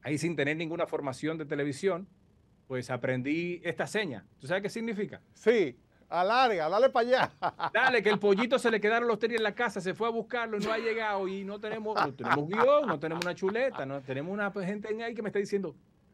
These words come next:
Speaker 1: "Dale", y yo no sé de qué yo hablaba, Frank, pero aprendí a improvisar, hermano.
Speaker 2: Y bien que te he quedado. A propósito,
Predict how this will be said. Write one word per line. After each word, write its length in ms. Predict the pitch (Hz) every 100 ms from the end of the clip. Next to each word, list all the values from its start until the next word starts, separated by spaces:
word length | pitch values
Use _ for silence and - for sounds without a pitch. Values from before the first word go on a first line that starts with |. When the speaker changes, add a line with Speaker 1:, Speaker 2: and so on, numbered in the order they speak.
| -
Speaker 1:
"Dale", 440 | 240 269 208 135 -
y 100 | 160
yo 160 | 208
no 100 | 240
sé 140 | 214 226
de 100 | 208
qué 140 | 214
yo 80 | 220
hablaba, 360 | 190 208 160 131
Frank, 280 | 143 151 156 _ -
pero 140 | 160
aprendí 320 | 151 151 151
a 20 | 214
improvisar, 500 | 202 175 135 135 117
hermano. 280 | 104 92 - _ - - _
Speaker 2:
Y 160 | 180 196
bien 240 | 208 247
que 120 | 233 214
te 120 | 220
he 40 |
quedado. 480 | 190 196 175 156 131 - -
A 160 | - 208
propósito, 640 | 226 233 220 190 160 143